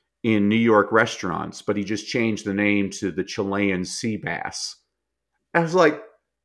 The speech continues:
"I love that story. That's great. That's a marketing gem. It was worth my time to read." And I'll, it's all the time. I'm all, and my wife,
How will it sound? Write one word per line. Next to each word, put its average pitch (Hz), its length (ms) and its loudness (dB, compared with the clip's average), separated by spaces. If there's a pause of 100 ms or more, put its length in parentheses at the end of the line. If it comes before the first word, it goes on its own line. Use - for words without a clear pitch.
(180)
"I 302 80 6
love 359 260 8
that 381 240 10
story. 143 460 8
That's 262 160 4
great. 311 460 4 (200)
That's - 160 0
a 220 60 2
marketing 262 540 0
gem. 226 540 2 (220)
It 156 60 0
was 214 160 2
worth 214 260 10
my 208 160 4
time 196 420 2
to 135 100 -2
read." 156 220 2
And 147 140 2
I'll, 165 260 0 (480)
it's - 120 -2
all 233 160 8
the 269 80 2
time. 185 260 6
I'm 113 140 2
all, 151 140 10
and 123 220 6 (300)
my 131 160 6
wife, 147 340 8